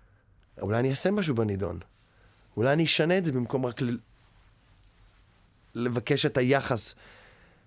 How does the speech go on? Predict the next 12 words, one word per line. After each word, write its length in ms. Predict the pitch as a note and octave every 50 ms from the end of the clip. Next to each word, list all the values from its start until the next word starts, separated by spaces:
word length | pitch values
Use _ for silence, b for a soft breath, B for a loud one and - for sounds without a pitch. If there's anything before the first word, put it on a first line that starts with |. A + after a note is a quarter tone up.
| b b
של 260 | - - - B2+ A#2 A#2
הפגיעה 1120 | A#2 - - _ _ - - - - - _ _ - - G#2 A#2 B2+ C3+ C#3 C3+ C3+ B2+
שחוויתי." 600 | - - A2+ G#2+ A#2+ G#2+ G#2 G#2+ G2+ - G2 E2+ - - B B B B B B B B B B
שדרך 340 | - - G#2+ A2 D#3 E3 D#3
אגב, 460 | E3+ D3 D#3 G3 G#3+ G#3 G3+ G3 G3+ F#3 - - - _ _ _ - b b b b b b b b b b b b - - - - - - - -
כן 180 | F#3+ G3 G3+
הקדים 320 | F#3 C#3+ C3 D#3+ F3+ F3+ F3
את 80 | D3
זמנו, 500 | B2 B2+ B2+ B2+ D3 F3 G#3 A#3 B3 G#3+ F#3 - _ - _ - -
כי 140 | - - B2+
היום, 520 | A#2 A#2 A#2+ B2 D3 G3 A#3 C#4 C4 A#3+
לדוגמה, 540 | F3+ C3+ A2+ A2+ G#2+ G#2+ G#2 F#2+ F2+ F#2+